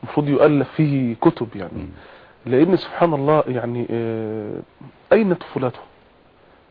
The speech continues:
Speaker 1: أين طفولته؟ يعني كيف يعيش الطفولة التي يعيشها أي طفل في العالم؟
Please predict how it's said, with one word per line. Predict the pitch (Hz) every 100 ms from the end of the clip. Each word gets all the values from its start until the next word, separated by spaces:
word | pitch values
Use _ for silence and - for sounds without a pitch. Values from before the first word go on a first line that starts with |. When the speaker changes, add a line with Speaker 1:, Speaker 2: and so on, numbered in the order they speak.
| _ -
Speaker 1:
أين | 170 208 165
طفولته؟ | - - 113 -
يعني | 113 110 117
كيف | - 196 170
يعيش | 151 135 127 185 - - _ - _ -
الطفولة | 131 139 - 147 139 117 - - - _ -
التي | 131 147 -
يعيشها | 131 120 147 143 -
أي | 180 170
طفل | 160 156 -
في | 120
العالم؟ | 120 120 127 113